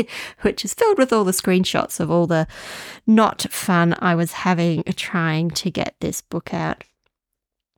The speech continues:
So <laughs> that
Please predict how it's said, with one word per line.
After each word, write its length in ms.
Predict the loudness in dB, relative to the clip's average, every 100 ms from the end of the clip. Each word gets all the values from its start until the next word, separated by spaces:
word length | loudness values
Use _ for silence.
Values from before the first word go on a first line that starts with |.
| -20 -14 -2
So 400 | 2 2 2 0 -4 -2 -2 0 0 0
<laughs> 720 | -8 -12 -12 -14 -14 -14 0
that 280 | 2 2